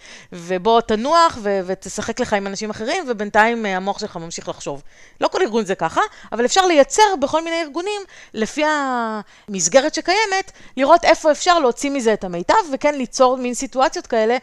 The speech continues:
שאנשים יהיו ביחד, ושככה תהיה להם קצת, אה, הפסקה מהעבודה,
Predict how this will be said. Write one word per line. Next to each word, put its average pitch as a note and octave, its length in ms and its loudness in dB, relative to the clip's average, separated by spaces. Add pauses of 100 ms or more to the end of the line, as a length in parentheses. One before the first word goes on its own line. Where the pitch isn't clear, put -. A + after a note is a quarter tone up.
(220)
שאנשים G3 380 -6
יהיו F#3+ 120 -10
ביחד, C#4 500 4
ושככה F#3 520 -8
תהיה F#3 200 -8
להם F#3+ 180 -8
קצת, - 300 -14
אה, F3 300 -4 (240)
הפסקה G3+ 360 -2
מהעבודה, G3+ 520 2